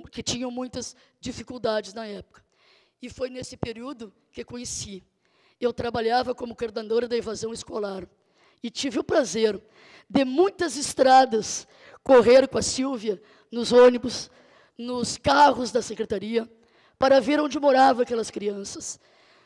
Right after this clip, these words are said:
Foi uma experiência ímpar para mim, Silvia. Trabalhar contigo foi um dos maiores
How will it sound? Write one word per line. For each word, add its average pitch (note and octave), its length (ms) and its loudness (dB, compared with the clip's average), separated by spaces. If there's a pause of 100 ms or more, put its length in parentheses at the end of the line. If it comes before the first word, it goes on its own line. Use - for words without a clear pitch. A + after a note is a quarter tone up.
Foi C#4+ 440 2
uma D4 200 -2
experiência D#4 760 -4
ímpar C#4+ 360 -2
para G#3+ 200 -10
mim, G3+ 160 -18
Silvia. E4 240 -18 (720)
Trabalhar C4+ 480 2
contigo B3 600 -2 (640)
foi C4 420 -2
um D4+ 140 -6
dos C4 160 -12
maiores C4 680 0